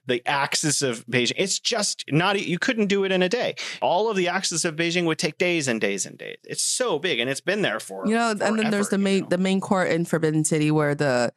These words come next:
Speaker 2: um, the royal court officials have to report in to the emperor in, in the old days. And I'm always like, "How loud do you have to be for the, <laughs> for him to be able to hear
Speaker 1: Yeah,
Speaker 2: you?"
Speaker 1: yeah. Okay, number seven is Bund. So that is, like, a bunch of old and colonial buildings in Shanghai.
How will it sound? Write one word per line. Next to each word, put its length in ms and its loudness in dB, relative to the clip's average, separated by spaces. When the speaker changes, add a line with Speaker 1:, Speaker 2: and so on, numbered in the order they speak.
Speaker 2:
um, 280 2
the 120 0
royal 280 2
court 240 0
officials 440 0
have 180 0
to 200 2
report 380 -2
in 180 2
to 100 0
the 120 0
emperor 460 2
in, 200 2
in 140 2
the 60 2
old 200 0
days. 260 2
And 120 2
I'm 100 2
always 240 2
like, 200 -2
"How 180 0
loud 300 2
do 60 2
you 80 4
have 200 0
to 80 -8
be 120 2
for 120 0
the, 120 0
<laughs> 160 -2
for 100 0
him 200 0
to 180 0
be 140 0
able 180 0
to 60 -6
hear 180 0
Speaker 1:
Yeah, 220 -4
Speaker 2:
you?" 100 0
Speaker 1:
yeah. 240 -6
Okay, 240 0
number 200 0
seven 280 0
is 200 0
Bund. 540 -2
So 220 -2
that 160 0
is, 160 -2
like, 200 -2
a 40 -4
bunch 200 -4
of 100 -6
old 260 -4
and 180 -8
colonial 580 2
buildings 440 -2
in 80 -8
Shanghai. 560 -2